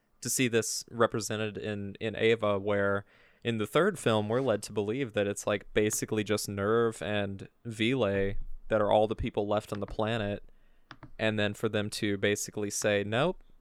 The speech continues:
there's still some survivors out there and they're doing their best," in the fourth film, I just thought was, was brilliant. And, and those scenes, um, really stood out to me. Um,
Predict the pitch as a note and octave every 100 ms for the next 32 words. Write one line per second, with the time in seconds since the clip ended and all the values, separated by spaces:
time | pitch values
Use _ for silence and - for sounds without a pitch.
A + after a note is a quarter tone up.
0 | - A2 A#2+ - C#3+ - C#3+ B2 C3 C#3+
1 | C#3+ - G#2 - G#2+ A2 G2+ G#2+ G#2+ A#2
2 | A#2+ A#2+ B2+ A#2 - - - - - -
3 | _ - A#2 A2 G#2+ G2+ G2 - D3+ -
4 | - G2+ G2 G2 G#2 _ - - - -
5 | - - A2+ A#2 A2+ G2 G2+ - - A2+
6 | G#2+ - G#2+ B2 G#2 E2 - G2+ G2+ G2
7 | - _ - - _ _ _ _ _ A#2
8 | A2 G#2 - A2+ G#2+ G#2 G2+ - - -
9 | _ - F2 D#2 D2+ A#2+ - _ _ -
10 | _ - A#2 A2 - G#2 G2 G#2 - G#2+
11 | G2 G2+ A2 _ _ _ _ _ _ _
12 | - F2+ G2+ G2+ G2